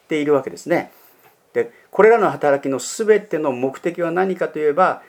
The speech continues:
世界中にキリストの教会を生み出していくことと、まあ、言って間違いないと思います。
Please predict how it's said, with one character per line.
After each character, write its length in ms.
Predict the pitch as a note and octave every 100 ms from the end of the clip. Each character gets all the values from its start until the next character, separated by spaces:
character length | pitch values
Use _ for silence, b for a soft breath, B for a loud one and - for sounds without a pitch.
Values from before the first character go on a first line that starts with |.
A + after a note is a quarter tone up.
| B
世 180 | - D#3
界 280 | G3 G3+ G3+
中 120 | G#3
に 100 | G3
キ 100 | F#3+
リ 80 | F#3
ス 60 |
ト 100 | F#3
の 100 | F#3
教 200 | F3+ F3
会 220 | F3 E3 D#3
を 40 |
生 120 | D3
み 120 | E3+
出 140 | F#3+ G3
し 100 | -
て 140 | D3
い 100 | A#2
く 120 | -
こ 120 | - G2+
と 280 | A#2+ - _ _
と、 220 | - F2+ B B
ま 120 | B2+
あ、 20 |
言 80 | C3+
っ 20 |
て 140 | C#3
間 100 | B2
違 300 | A#2+ C3+ C3
い 40 | G#2+
な 140 | A2
い 100 | F#2+
と 120 | F#2+
思 160 | F2 D2+
い 60 | C#2
ま 180 | B1
す。 220 | - -